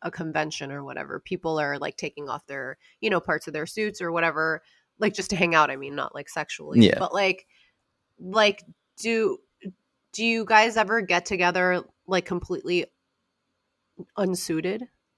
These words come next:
Speaker 2: Oh, yeah, definitely. Like, I think for the first two year, it took two years for me to get my fursuit from when I commissioned it to receiving it. So
Speaker 1: Oh,
Speaker 2: for those
Speaker 1: wait,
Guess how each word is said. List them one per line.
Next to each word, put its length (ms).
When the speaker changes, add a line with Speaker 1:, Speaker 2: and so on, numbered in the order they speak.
Speaker 2:
Oh, 240
yeah, 180
definitely. 560
Like, 140
I 360
think 160
for 100
the 60
first 440
two 260
year, 340
it 160
took 260
two 160
years 360
for 160
me 120
to 80
get 220
my 140
fursuit 480
from 240
when 140
I 200
commissioned 420
it 260
to 300
receiving 400
it. 200
So 180
Speaker 1:
Oh, 60
Speaker 2:
for 80
those 120
Speaker 1:
wait, 180